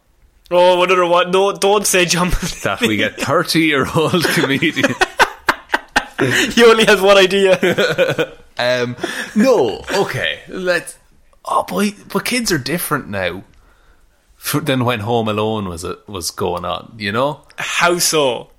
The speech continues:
Speaker 2: 'Cause you, you, you, back then you had what? What fucking year was Home Alone? Nineties?
Speaker 1: Ninety-three?
Speaker 2: Yeah, you had
Speaker 1: Was it
Speaker 2: a
Speaker 1: ninety-three?
Speaker 2: you had a Sega Mega Drive if you were lucky.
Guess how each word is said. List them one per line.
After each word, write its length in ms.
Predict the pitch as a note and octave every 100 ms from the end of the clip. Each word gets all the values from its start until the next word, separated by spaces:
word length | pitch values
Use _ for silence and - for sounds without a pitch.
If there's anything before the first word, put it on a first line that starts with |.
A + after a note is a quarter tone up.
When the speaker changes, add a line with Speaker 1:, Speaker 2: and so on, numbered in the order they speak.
| _
Speaker 2:
'Cause 220 | - D3+ C#3+
you, 160 | E3+ E3
you, 220 | E3+ D3+ D3
you, 240 | E3+ D#3+ -
back 300 | D#3+ D#3+ -
then 220 | B2+ A2
you 80 | F#2
had 360 | F#2+ G2 F#2 - - -
what? 200 | B2 - -
What 240 | A#2 -
fucking 320 | - F#2+ G2
year 160 | F#2 F2
was 140 | F2+
Home 220 | - F2+ F2
Alone? 280 | F2+ F#2 - _ _ _ _ _ -
Nineties? 520 | A2 C3+ C3+ D#3+ C#3
Speaker 1:
Ninety-three? 1300 | D#3 F3+ F3 F3+ F3 F3 E3+ D#3+ - F3+ F#3+ C#4+ D#4
Speaker 2:
Yeah, 200 | - G2+
you 140 | F#2+ F#2+
had 120 | G#2
Speaker 1:
Was 80 | A#2
it 40 |
Speaker 2:
a 20 | A2
Speaker 1:
ninety-three? 560 | A#3+ C4+ - C#3+ D#3
Speaker 2:
you 80 | -
had 80 | D3
a 60 | A#2+
Sega 520 | - E3 D3+ C3 A#2
Mega 300 | A#2+ A#2+ G#2+
Drive 360 | G2+ F#2+ F#2+
if 120 | F2+ E2+
you 140 | F#2+
were 120 | F2
lucky. 420 | F2+ F#2 - F2